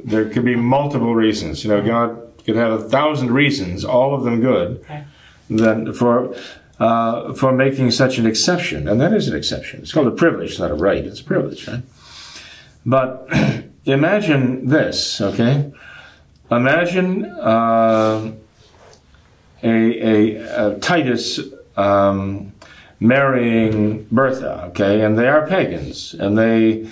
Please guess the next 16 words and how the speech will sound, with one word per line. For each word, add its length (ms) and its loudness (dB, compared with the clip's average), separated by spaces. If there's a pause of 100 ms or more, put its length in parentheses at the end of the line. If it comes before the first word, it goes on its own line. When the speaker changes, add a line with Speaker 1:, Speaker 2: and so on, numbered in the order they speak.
(480)
Speaker 1:
they 260 2
do 120 2
not 200 2
have 120 2
any 180 0
faith, 440 0
they 140 2
do 100 2
not 180 0
have 160 0
any, 440 0
uh, 400 0
religion, 440 0
they 120 2
have 120 0
no 420 0